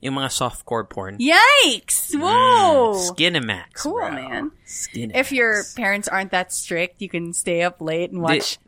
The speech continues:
Speaker 2: Skinemax.
Speaker 1: My, my, ano, my, oh, dito, ano, sa, when I was young, when
Speaker 2: Mm.
Speaker 1: I would vacation here, merong Japanese channel called Wow Wow. I don't know if they still have it here.
Speaker 2: Okay.
Speaker 1: And at night, minsan may mga bold,
Speaker 2: Porn?
Speaker 1: bold na movie, na softcore.
Speaker 2: Oh.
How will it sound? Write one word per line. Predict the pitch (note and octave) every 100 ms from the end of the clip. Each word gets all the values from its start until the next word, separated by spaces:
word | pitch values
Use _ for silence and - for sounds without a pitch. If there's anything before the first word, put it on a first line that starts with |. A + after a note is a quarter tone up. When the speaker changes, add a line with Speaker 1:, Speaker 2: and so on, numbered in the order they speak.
| -
Speaker 2:
Skinemax. | - - A3 F3+ F3+ F#3
Speaker 1:
My, | E3 D#3+
my, | E3+ F#3+ G#3
ano, | F3 A#2+ G#2+
my, | A#2+ D3 D#3+ D#3 -
oh, | E3+ D#3
dito, | D3 E3+ F#3 E3
ano, | C#3 C3+ C#3+ A#2+
sa, | - B2 A#2 A2+ A2+ A2 A2
when | A#2+
I | B2
was | A2
young, | A2+ C3 A#2 G2 F#3
when | A#2
Speaker 2:
Mm. |
Speaker 1:
I |
would | A2+
vacation | G#2 A2 A#2 A#2+
here, | A2 G#2 G2+
merong | C3 D#3 D3+ D3
Japanese | C3+ C#3 C3+ C3+
channel | - A#2 A2 A2+
called | G2+ A2 G#2+
Wow | G#2
Wow. | G2+ G2+ F#2+ F2+ -
I | B2
don't | C#3+
know |
if | D3
they | C3
still | - A#2
have | A#2
it | A2+
here. | G2 G2 -
Speaker 2:
Okay. | D#3 B2+ D3 _ _ _ _ _ -
Speaker 1:
And | B2
at | C3
night, | A#2 C#3 D#3 A#2 _ -
minsan | B2 D3+
may | C3+
mga | B2 A#2 A#2 A2+ A2 G#2 G#2+
bold, | G#2+ A3+
Speaker 2:
Porn? | D#4 F4+
Speaker 1:
bold | A2+ A2+ B2 A#2
na | A2+
movie, | A2 G#2+ A2+
na | A2
softcore. | A2+ A2 - - G#2+ G2
Speaker 2:
Oh. | D#3+